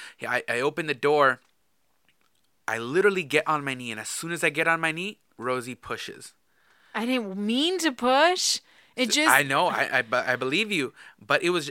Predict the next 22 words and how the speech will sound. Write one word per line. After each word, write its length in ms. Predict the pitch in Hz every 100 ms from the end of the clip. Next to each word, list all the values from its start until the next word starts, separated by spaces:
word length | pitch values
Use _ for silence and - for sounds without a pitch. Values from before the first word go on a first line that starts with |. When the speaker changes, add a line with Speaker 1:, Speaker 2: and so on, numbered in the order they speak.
| -
Speaker 1:
it 60 |
was 120 | 143 143
just 220 | 156 -
crazy. 640 | - 143 220 180 131 117
It, 180 | 135 143
it 60 | 147
all 120 | 160
happened 400 | 156 160 165 151
so 220 | - 156 151
fast. 420 | - 165 135 - - - - -
So 300 | - 131 -
the 200 | 131 131
baby's 280 | 143 190 -
crowning. 480 | - 170 165 165 -
I 80 | 110
run 180 | 147 196
around. 300 | 165 151 131
I 40 |
get 220 | 117 180
on 140 | 175 170
my 100 | 156
knee. 260 | 151 156